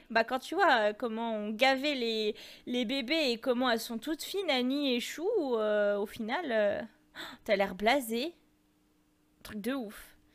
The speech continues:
Mais en fait, ça va, elle est pas si moche. Moi, j'aime bien. J'aime bien. Annie aussi, elle est toute fine. C'est vrai qu'elle ressemble vraiment à Clara. Il y en a, il y en a beaucoup d'entre vous qui, qui l'ont bien aimée. Et pour ceux qui viennent d'arriver, Clara, c'est la première ma-,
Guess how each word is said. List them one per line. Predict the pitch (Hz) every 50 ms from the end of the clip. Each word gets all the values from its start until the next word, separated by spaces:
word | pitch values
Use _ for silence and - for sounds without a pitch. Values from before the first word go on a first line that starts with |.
| _ _ - _ _ _ _ _ _ -
Mais | 240 277
en |
fait, | 277 523 539 -
ça | - 214
va, | 202 196 214 247 349
elle | 311 214
est | 190
pas | - 269
si | 311 - - -
moche. | 240 220 202 202 247 - - -
Moi, | 202 196 240
j'aime | - 254 226 220 196
bien. | 185 185 185 196 226 240 254 _ _ _ _ _ _ _ _ _ _ _ _ _ _ _ _ _ _ _ _ _ _ _ _ _ _ _ _ _
J'aime | - - 233 220 220 220
bien. | 208 220 220 220 233 240 233 _ _ _ _ _ _ _ _ _ _ _ _ _ _ _ _ - - - - - -
Annie | 180 202 208 220 220 226
aussi, | 247 - - 277
elle | 233 202
est | 202 208
toute | - - 226
fine. | - - - 233 208 214
C'est | - -
vrai | 233 262 285
qu'elle | - 220 185
ressemble | - - 208 202
vraiment | 202 214 233 247 262 240
à | 196 190
Clara. | - - 220 196 175 196 196 190 185 - - - - - - -
Il | - 226
y |
en | 226
a, | 254
il | 277
y | 311
en | 311 285 247
a | 233
beaucoup | 233 233 285 - 403
d'entre | 370 285 262 - - 262
vous | 214 - 285
qui, | - - - 247 233 226 220 214 208
qui | - - 233 214
l'ont | 208 214 214
bien | 226 233 233
aimée. | 233 226 240 269 285 180
Et | 202 226
pour | 226 -
ceux | - 311
qui | 294 302
viennent | 294 262
d'arriver, | 247 233 233 247 277
Clara, | - - 247 226 214 202 214 233 254
c'est | 269 - - 202
la | 196 196
première | - - 220 220 240 233
ma-, | 220 196 190